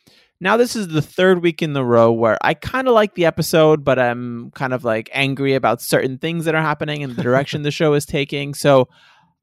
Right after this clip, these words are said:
Speaker 1: I think, you know, when I reflect lar-, at larger about the sh-, the season as a whole, I will get to this to the end. It's, this episode is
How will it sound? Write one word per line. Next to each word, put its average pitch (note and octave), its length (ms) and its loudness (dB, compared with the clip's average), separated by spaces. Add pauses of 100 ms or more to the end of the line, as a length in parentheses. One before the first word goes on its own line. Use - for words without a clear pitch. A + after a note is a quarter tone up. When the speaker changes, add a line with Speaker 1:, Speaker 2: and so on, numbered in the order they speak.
Speaker 1:
I D#3 100 4
think, G#3+ 600 -6 (320)
you D3+ 80 0
know, D3 80 4
when D3+ 100 4
I D3+ 80 4
reflect D3 480 0 (240)
lar-, A#2+ 720 2
at A2+ 160 -6
larger A#2+ 960 0 (240)
about A#2 340 -2
the B2 160 -8
sh-, - 160 -18 (160)
the - 60 -12
season B2+ 340 -6
as G#2+ 80 -6
a G2+ 40 -8
whole, B2 360 2
I A2 60 0
will B2 160 -4
get B2 160 -8
to A2+ 80 -14
this A2+ 140 -12
to B2 80 -12
the A2+ 120 -4
end. A2 300 -6
It's, - 260 -10 (580)
this D#3+ 200 -2
episode F3+ 560 0 (100)
is A#2+ 460 0